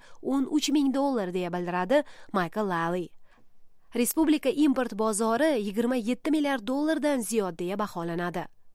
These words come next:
Lekin, deya eslatadi ekspertlar, mamlakat qora oltinga tobe. Neft bo'lmaganida bu davlatning holi ne kechar edi? Chunki iqtisodi asosan shu mahsulotdan iborat. Qozog'iston kelasi yillarda sanoat va ishlab chiqarishni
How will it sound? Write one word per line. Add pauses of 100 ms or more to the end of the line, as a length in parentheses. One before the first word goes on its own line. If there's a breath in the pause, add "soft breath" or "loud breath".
(460 loud breath)
Lekin,
deya
eslatadi
ekspertlar, (260 soft breath)
mamlakat (100)
qora
oltinga
tobe. (420 loud breath)
Neft
bo'lmaganida
bu
davlatning
holi
ne
kechar
edi? (480 loud breath)
Chunki (100)
iqtisodi
asosan
shu
mahsulotdan
iborat. (460 soft breath)
Qozog'iston
kelasi
yillarda
sanoat
va
ishlab
chiqarishni